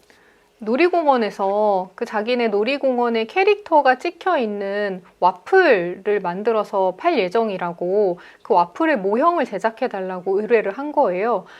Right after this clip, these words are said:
그래서 그 놀이공원에 가면 뭐 무슨 무슨 와플하고 이제 모형이 앞에 보이는 거죠.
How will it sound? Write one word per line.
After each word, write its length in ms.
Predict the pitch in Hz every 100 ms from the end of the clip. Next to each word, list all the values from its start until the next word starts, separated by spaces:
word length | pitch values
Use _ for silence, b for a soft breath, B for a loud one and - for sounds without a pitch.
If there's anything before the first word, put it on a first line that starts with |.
| B B
그래서 140 | 220
그 320 | - 220 208
놀이공원에 580 | 202 208 220 208 196 196
가면 400 | 185 185 240 311
뭐 120 | 247
무슨 260 | 185 196 220
무슨 220 | 202 208
와플하고 560 | 170 - 247 226 190 190
이제 120 | 185
모형이 460 | 175 226 254 214 180
앞에 240 | 175 196
보이는 420 | 180 214 226 185
거죠. 360 | 175 170 196